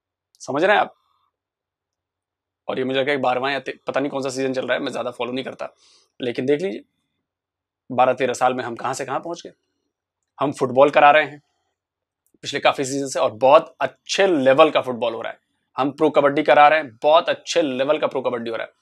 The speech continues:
बैडमिंटन के इतने सारे लीग हम जो, अ, बड़े लीग हैं, वो बाहर से भी प्लेयर्स आ रहे हैं हमारे यहाँ खेलने। आप सोचिए कितनी बड़ी लीग है। तीरंदाजी हो, जेवलिन हो, अ, फुटबॉल हो,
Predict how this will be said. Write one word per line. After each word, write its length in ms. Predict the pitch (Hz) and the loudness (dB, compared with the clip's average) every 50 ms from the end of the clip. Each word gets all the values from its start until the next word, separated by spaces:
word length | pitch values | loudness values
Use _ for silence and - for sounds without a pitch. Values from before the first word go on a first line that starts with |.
| _ _ - | _ _ 0
बैडमिंटन 420 | 135 143 147 147 151 151 165 170 | 0 2 2 0 -2 -4 -4 -4
के 100 | 151 143 | -6 -8
इतने 360 | - 156 - - 180 185 180 | -10 -8 -6 -4 -2 -2 -2
सारे 400 | 175 - - 165 151 156 165 170 | -2 -2 0 2 2 2 2 0
लीग 320 | 160 143 135 147 165 160 151 | -2 -2 -2 -2 -2 0 -2
हम 180 | 151 151 147 _ _ _ _ - | -2 -4 -6 _ _ _ _ -4
जो, 180 | 143 139 139 | -2 -2 -2
अ, 520 | 120 - - 107 135 131 131 135 131 127 123 | -4 -6 -12 -10 -6 -6 -4 -4 -6 -6 -4
बड़े 260 | 127 127 160 175 165 | 0 4 4 6 6
लीग 200 | 160 160 151 139 | 4 2 2 0
हैं, 160 | 139 147 151 | -2 -4 -2
वो 180 | 139 139 139 131 | -2 -4 -4 -4
बाहर 280 | 117 135 139 147 165 | 0 4 4 6 4
से 120 | 156 160 160 | 4 2 -2
भी 80 | 160 | -2
प्लेयर्स 320 | 156 - 143 151 143 - 135 | -2 0 0 0 0 2 0
आ 80 | 123 | 0
रहे 100 | 131 131 | 0 0
हैं 60 | 127 | -2
हमारे 180 | 127 127 127 123 | -2 -2 -4 -4
यहाँ 100 | 127 127 | -4 -6
खेलने। 300 | - 123 120 120 123 123 _ _ _ _ _ - | -6 -8 -8 -8 -8 -10 _ _ _ _ _ -12
आप 80 | - - | -12 -10
सोचिए 300 | - 123 120 - 127 - | -12 -14 -12 -12 -14 -14
कितनी 180 | - 226 156 | -14 -12 -10
बड़ी 160 | 120 123 - | -10 -10 -10
लीग 160 | - - - - | -10 -14 -16 -18
है। 180 | _ _ _ _ _ _ _ _ _ _ _ _ _ _ _ _ _ _ _ _ _ _ _ _ _ _ _ _ _ _ _ _ _ | _ _ _ _ _ _ _ _ _ _ _ _ _ _ _ _ _ _ _ _ _ _ _ _ _ _ _ _ _ _ _ _ _
तीरंदाजी 600 | - 170 165 160 147 139 127 127 120 117 120 131 123 | 0 2 2 2 2 2 2 0 0 -2 -4 -6 -8
हो, 400 | 113 117 123 131 143 147 147 143 | -8 -8 -6 -6 -4 -4 -4 -4
जेवलिन 600 | 135 120 139 160 165 160 160 160 160 151 139 131 | -2 2 6 6 6 6 4 0 -2 -2 -2 -4
हो, 580 | 113 113 123 123 127 131 139 143 143 139 113 - - | -6 -6 -4 -2 -2 -2 -2 -2 -4 -6 -8 -12 -14
अ, 220 | 90 113 113 110 127 - - | -12 -12 -12 -14 -14 -6 -4
फुटबॉल 600 | 151 135 120 123 120 151 156 156 151 139 127 120 | -4 -4 -2 2 4 6 8 8 8 6 4 0
हो, 600 | 113 104 117 123 131 143 147 147 151 156 151 | -6 -8 -6 -4 -2 -2 0 0 -2 -2 -6